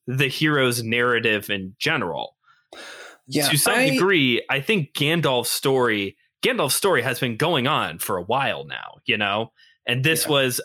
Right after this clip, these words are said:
Speaker 1: a next big chapter in his story.
Speaker 2: I, which we'll talk more about this later on, but we're gonna do a why s-, I don't think Superman is a Christ figure,
Speaker 1: Ooh.
Speaker 2: but <laughs> we're not doing that episode today.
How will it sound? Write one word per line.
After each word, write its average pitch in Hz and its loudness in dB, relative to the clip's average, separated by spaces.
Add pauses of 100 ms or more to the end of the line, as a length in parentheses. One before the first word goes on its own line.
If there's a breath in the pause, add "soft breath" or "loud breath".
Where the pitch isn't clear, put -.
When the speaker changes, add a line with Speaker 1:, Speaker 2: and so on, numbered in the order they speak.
Speaker 1:
a 123 2
next 123 -2
big 117 -4
chapter 117 0
in 117 -2
his 107 -6
story. - -4 (1000)
Speaker 2:
I, 185 0
which 139 0
we'll - -4
talk 117 -2
more 113 2
about 101 0
this 101 0
later 104 2
on, 110 0
but 90 -2
we're 104 0
gonna 123 2
do 104 2
a 90 0 (100)
why 117 0
s-, - -2
I 113 0
don't 117 -2
think 110 -2
Superman 92 -2 (280)
is 107 0
a 95 -2
Christ - -2
figure, 85 -4 (400)
Speaker 1:
Ooh. 92 -10
Speaker 2:
but 117 0
<laughs> - -16
we're 139 2
not 127 2
doing 98 2
that 85 2
episode 82 -2
today. 82 -4